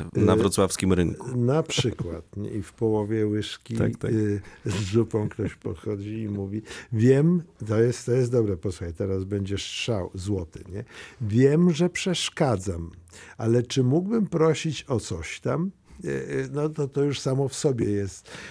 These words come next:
Speaker 2: ciekawe. Ja mówię: „Bardzo chętnie ten, zrobimy zdjęcie czy
Speaker 1: Mhm.
Speaker 2: coś tam. Y, jak zjem, to ten, tak? Ale wie pan, mi się bardzo śpieszy”. <laughs> No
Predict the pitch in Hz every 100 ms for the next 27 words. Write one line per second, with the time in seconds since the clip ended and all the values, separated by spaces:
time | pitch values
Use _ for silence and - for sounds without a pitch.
0 | - - 117 117 92 92 123 123 131 127
1 | 147 151 147 _ 175 180 180 - 165 123
2 | 117 98 98 92 95 104 107 107 107 92
3 | 87 104 104 98 104 85 98 107 - 120
4 | 120 - - - - 120 98 98 98 107
5 | 127 123 107 127 143 131 - 101 - 85
6 | 85 82 - 110 120 - - _ _ -
7 | - - _ - 127 131 143 139 143 143
8 | 135 120 107 101 113 107 - 180 156 -
9 | 85 - - - - 156 - 247 220 226
10 | 226 214 - 214 175 - 165 143 156 156